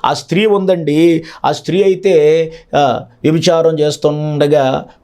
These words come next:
పట్టుకున్నారు. మరి కొంతమంది దొరకరు, కొంతమంది దొంగలు ఉంటారండి. ఆ, ఆ యొక్క దొరకని దొంగలు పైకి చాలా భక్తిపరులా కనబడతారు, పైకి చాలా పరిశుద్ధులే కనబడతారు.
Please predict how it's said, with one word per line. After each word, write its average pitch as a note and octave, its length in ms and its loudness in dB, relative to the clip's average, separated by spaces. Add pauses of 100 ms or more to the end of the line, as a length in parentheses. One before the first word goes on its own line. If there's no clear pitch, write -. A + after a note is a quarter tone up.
పట్టుకున్నారు. A#2+ 520 -2 (200)
మరి D3 100 2
కొంతమంది D3+ 540 -2
దొరకరు, D3+ 580 -2
కొంతమంది D3 320 -2
దొంగలు E3 260 2
ఉంటారండి. E3 760 0 (260)
ఆ, C3 180 -2 (160)
ఆ C#3 100 2
యొక్క D#3+ 420 0 (180)
దొరకని F3 520 0
దొంగలు D#3+ 720 0
పైకి G3+ 400 -2
చాలా A3+ 680 -2
భక్తిపరులా G3 640 0
కనబడతారు, D3 600 -4 (560)
పైకి A3 220 2
చాలా A3 460 0
పరిశుద్ధులే G#3 720 0
కనబడతారు. A3 680 -2